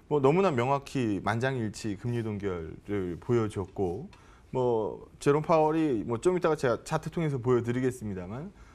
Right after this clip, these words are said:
명확하게 선을 그었죠. 예. 인하는 없다. 대신 인상도 없다. 라는 부분으로 명확히 선, 선을 그어줬기 때문에 뭐 달러가를 이제 강세 정도를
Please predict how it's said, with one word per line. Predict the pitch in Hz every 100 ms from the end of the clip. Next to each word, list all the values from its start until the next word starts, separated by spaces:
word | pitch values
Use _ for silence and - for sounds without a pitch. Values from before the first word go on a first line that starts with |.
| - -
명확하게 | 160 143 180 170
선을 | - 226 220
그었죠. | 139 117 98 - 123 98 -
예. | 92 76 78 - - - -
인하는 | 147 160 175 208
없다. | 120 - 127 - - -
대신 | - 123 147 190 92
인상도 | 104 123 127 127 165
없다. | 135 - 85 92 92 - -
라는 | 110 110 139 147
부분으로 | 127 139 135 123 135 127 113
명확히 | - 104 131 -
선, | 170 180 170
선을 | - 202 208
그어줬기 | - 127 131 127 127
때문에 | 110 95 87 - 139 90 78 - - -
뭐 | -
달러가를 | - 147 196 190 143 131 131 120 107 98 90 - - - -
이제 | 185 110 90 -
강세 | - 123 143
정도를 | 147 135 127 127